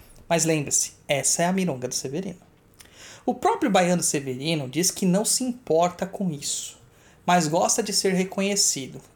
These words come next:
Então, uma dica aqui. Conseguiu seu intento? Agradeça a ele. Acenda uma vela amarela em sua menção e coloque um copo de marafo com água de coco.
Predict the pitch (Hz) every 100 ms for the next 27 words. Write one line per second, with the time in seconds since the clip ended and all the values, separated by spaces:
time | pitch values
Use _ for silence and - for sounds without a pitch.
0 | _ _ 214 262 - 170 156 269 311 285
1 | - - - 233 330 302 - - 151 131
2 | - _ _ - - 185 180 180 202 254
3 | 175 147 - 190 190 - _ _ _ _
4 | - 143 135 131 131 131 - 175 - -
5 | - _ _ _ _ _ - 139 - 196
6 | 202 180 143 143 135 123 127 143 160 -
7 | 131 123 - 170 190 185 170 165 180 -
8 | 185 185 185 165 147 165 - - 180 175
9 | 180 - 135 - -